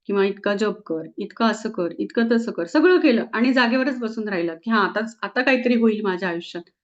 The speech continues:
पॉवर वाढलेली आहे, व्हायब्रेशन वाढलेले आहेत, त्या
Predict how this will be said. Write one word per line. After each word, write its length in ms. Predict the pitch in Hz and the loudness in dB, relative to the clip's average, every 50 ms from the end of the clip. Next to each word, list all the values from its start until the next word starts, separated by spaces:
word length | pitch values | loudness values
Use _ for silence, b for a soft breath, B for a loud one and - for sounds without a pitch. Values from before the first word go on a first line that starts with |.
| _ _ _ _ _ _ _ - | _ _ _ _ _ _ _ 4
पॉवर 340 | 277 233 233 262 285 330 | 6 6 8 8 8 8
वाढलेली 480 | 339 311 285 254 233 240 262 269 277 294 | 8 6 6 6 4 4 4 4 4 4
आहे, 280 | 269 240 226 226 247 277 | 2 2 2 2 2 2
व्हायब्रेशन 680 | 254 262 247 233 - 208 208 226 226 226 311 302 311 | 2 0 0 0 0 0 0 0 2 4 4 6 6
वाढलेले 360 | 294 247 233 240 254 247 247 | 6 4 2 0 -2 -2 -2
आहेत, 220 | 233 214 214 226 - - | -4 -4 -4 -6 -8 -6
त्या 100 | - 277 | -4 -4